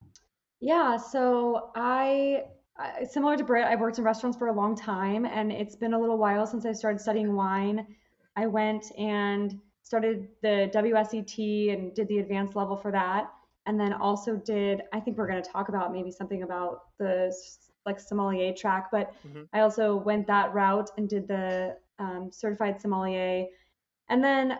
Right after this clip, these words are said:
Speaker 1: I had been working at a small tapas restaurant in San Diego where I had a lot of flexibility as a wine buyer and doing wine events. But it was, I just felt like I was ready for a change. This was a few years back.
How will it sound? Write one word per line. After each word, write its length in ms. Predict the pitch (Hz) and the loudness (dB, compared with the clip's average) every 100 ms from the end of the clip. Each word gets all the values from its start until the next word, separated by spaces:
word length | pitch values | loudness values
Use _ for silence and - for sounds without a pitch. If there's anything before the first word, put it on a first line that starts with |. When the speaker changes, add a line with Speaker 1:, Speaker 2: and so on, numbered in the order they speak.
| - | 0
Speaker 1:
I 180 | 240 240 | 2 4
had 240 | 240 254 | 2 2
been 160 | 302 339 | 4 4
working 240 | 311 311 | 4 2
at 80 | 277 | 2
a 80 | 262 | 0
small 800 | - 226 214 214 214 214 - - | -2 0 2 4 4 2 -4 -8
tapas 560 | - - 240 269 269 269 | -6 -2 0 -2 -4 -6
restaurant 440 | 254 - 277 262 | -8 -4 -4 -2
in 80 | 262 | -4
San 180 | 277 269 | -4 -2
Diego 360 | 262 254 277 | -2 0 0
where 120 | 262 | 2
I 60 | 202 | 2
had 140 | 202 | 2
a 20 | 208 | 0
lot 220 | 202 196 | 2 2
of 80 | 196 | 0
flexibility 560 | 202 - 202 196 196 | -4 -4 -2 0 0
as 100 | 190 | -2
a 80 | 185 | -2
wine 300 | 185 220 220 | 0 2 2
buyer 480 | 202 202 202 202 202 | 4 4 4 2 2
and 120 | 190 | 0
doing 220 | 196 190 | -2 -2
wine 180 | 190 196 | -2 -2
events. 400 | 180 190 190 196 - _ _ _ _ _ 196 | -2 -2 -2 -4 -10 _ _ _ _ _ 2
But 340 | 247 240 240 | 4 4 4
it 60 | 247 | 0
was, 640 | 240 269 269 262 254 226 - - _ - _ - | 2 2 4 4 2 -2 -12 -20 _ -20 _ -6
I 140 | 262 262 | 2 2
just 300 | 294 285 - _ - | 2 -4 -10 _ 2
felt 180 | 226 214 | 6 6
like 220 | 208 202 | 4 2
I 80 | 208 | -2
was 120 | 214 | 0
ready 160 | 208 196 | 2 2
for 140 | 202 | -2
a 60 | 196 | -4
change. 340 | 254 247 240 | 2 2 2
This 80 | 247 | 0
was 120 | 220 | -4
a 40 | |
few 160 | 220 220 | -4 -2
years 300 | 196 190 185 | 0 -2 -4
back. 420 | 190 185 180 185 | -2 0 0 -4